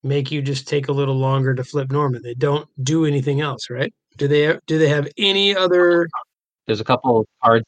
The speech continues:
Speaker 2: that key off them. So it does somewhat punish you for letting them build up, but there's not enough punishment to really
Speaker 1: Right.
Speaker 2: Yeah.
Speaker 1: Hmm. Well, Mike, can you tell us about, let, let's, let's imagine, uh, a beautiful day where our heroes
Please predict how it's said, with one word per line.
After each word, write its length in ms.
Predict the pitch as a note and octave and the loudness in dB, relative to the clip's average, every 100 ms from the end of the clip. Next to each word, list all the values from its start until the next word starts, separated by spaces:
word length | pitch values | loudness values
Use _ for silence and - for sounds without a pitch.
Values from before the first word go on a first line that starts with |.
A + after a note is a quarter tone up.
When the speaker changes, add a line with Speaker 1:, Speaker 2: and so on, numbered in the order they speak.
| G#2+ | -8
Speaker 2:
that 100 | G#2 _ | -14 _
key 220 | - G#2+ | -6 -2
off 300 | F2 E2 - - | 0 0 -4 -12
them. 160 | D#2+ - _ _ _ | -14 -14 _ _ _
So 120 | C3 | -2
it 60 | B2 | 4
does 180 | C#3+ | 2
somewhat 380 | - C#3 A#2+ G2 | 4 2 2 0
punish 320 | - G2 F#2 | -2 -8 -6
you 120 | C3 B2 | -8 -8
for 200 | - F2+ | -6 -4
letting 240 | F2+ F#2+ | -4 -4
them 160 | F#2 F2 | -8 -6
build 260 | F#2 E2+ | -6 -2
up, 220 | E2+ C#3 - - | -2 -2 -6 -6
but 140 | G2+ | -4
there's 180 | G2+ F2+ | -4 -4
not 120 | G2+ | -4
enough 340 | F#2 E2 D#2+ - | -4 -4 -6 -8
punishment 500 | D#2+ E2 - E2 - | -14 -12 -12 -12 -14
to 140 | - | -14
really 580 | D#2+ E2+ F2 D#2+ D2+ D#2 _ _ _ - | -10 -6 -4 -4 -8 -12 _ _ _ -8
Speaker 1:
Right. 380 | D3 C3+ C3 C3 _ - - | -6 -4 -8 -12 _ -20 -20
Speaker 2:
Yeah. 160 | - - _ _ _ - | -20 -20 _ _ _ -8
Speaker 1:
Hmm. 220 | C#3 A#2+ - _ _ - | -6 -8 -16 _ _ -10
Well, 100 | F#3+ | 0
Mike, 200 | G#3+ G#3+ | 0 0
can 100 | A#3+ | -2
you 80 | B3 | -2
tell 160 | A3 F#3 | 2 2
us 100 | D3 | 0
about, 180 | D#3+ E3 B3+ | -6 -6 -4
let, 160 | A#3 - | -4 -2
let's, 260 | A3+ A3 - | -2 -2 -2
let's 180 | B3 A3+ | 0 0
imagine, 520 | A3+ F3+ F3 D#3+ D#3 - _ _ _ | -2 -2 -2 -2 -2 -4 _ _ _
uh, 320 | - D3 C#3 C#3+ - _ | -10 -6 -6 -8 -12 _
a 280 | E3+ D3+ D3+ | -8 -6 -6
beautiful 440 | C#3+ E3+ F#3 D3 | -4 0 0 0
day 300 | D3+ C#3+ C#3 | 0 0 0
where 440 | C3+ C3 B2+ B2+ B2 _ _ _ _ | 0 0 -2 -4 -8 _ _ _ _
our 140 | D3+ | 0
heroes 480 | C#3+ E3+ E3+ D#3+ C3+ | 2 4 6 6 2